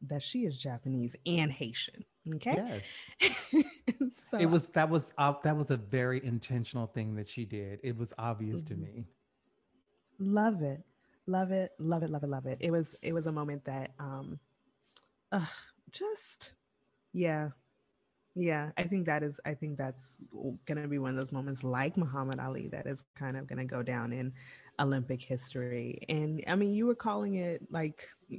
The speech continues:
Speaker 1: a few episodes ago, like, she is Japan's star. And, but I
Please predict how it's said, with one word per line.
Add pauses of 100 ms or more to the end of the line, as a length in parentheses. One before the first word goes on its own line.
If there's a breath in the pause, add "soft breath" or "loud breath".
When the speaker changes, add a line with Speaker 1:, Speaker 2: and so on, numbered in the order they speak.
(120)
Speaker 1:
a
few
episodes
ago,
like,
she
is (460 loud breath)
Japan's
star. (180)
And, (280 loud breath)
but
I